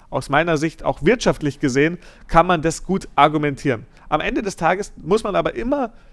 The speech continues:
sich darauf gefasst machen, dass Wargaming eine Firma ist. Wargaming will Geld verdienen und wenn ich einen Panzer habe, den ich mal entwickelt habe,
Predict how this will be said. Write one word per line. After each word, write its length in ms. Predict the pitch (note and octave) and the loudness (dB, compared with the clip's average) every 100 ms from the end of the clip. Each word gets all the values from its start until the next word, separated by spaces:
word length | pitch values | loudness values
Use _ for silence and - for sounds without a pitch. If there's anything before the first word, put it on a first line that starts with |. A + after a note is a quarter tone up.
| - | -8
sich 240 | G3+ - | -6 -2
darauf 240 | D#3+ F3+ - | 4 4 2
gefasst 420 | D3+ F#3+ - D#3 | 0 0 2 0
machen, 300 | D3 G#3 A#3+ - | -2 -2 -16 -6
dass 180 | D3+ C#3 | -2 2
Wargaming 360 | D#3 D3+ F3 G#3 | 4 2 0 -2
eine 100 | A#3+ | 0
Firma 300 | G#3 D#3 B2 | 4 4 2
ist. 260 | - - - | -6 -16 -2
Wargaming 420 | C#3 D3 C#3+ C3+ | 2 4 4 0
will 80 | B2 | -2
Geld 240 | A2+ F3+ A3+ | 0 0 2
verdienen 380 | A3 A3 A#3+ - - - - | 0 0 -8 -10 -20 -4 2
und 320 | G#3 A#3+ - - - | 2 2 -10 -20 -2
wenn 140 | D#3+ F3 | 0 0
ich 100 | D#3+ | -2
einen 80 | |
Panzer 380 | - G#3 B3 F3+ | 0 0 0 0
habe, 340 | B2 A2 G#2+ - - - - - | 2 2 0 -10 -20 -20 -20 0
den 100 | D#3+ | 0
ich 100 | E3 | 2
mal 140 | E3 D#3+ | 6 6
entwickelt 460 | E3+ F3 A#3+ G3 C#3+ | 4 -2 -2 -2 -2
habe, 180 | A2+ | -4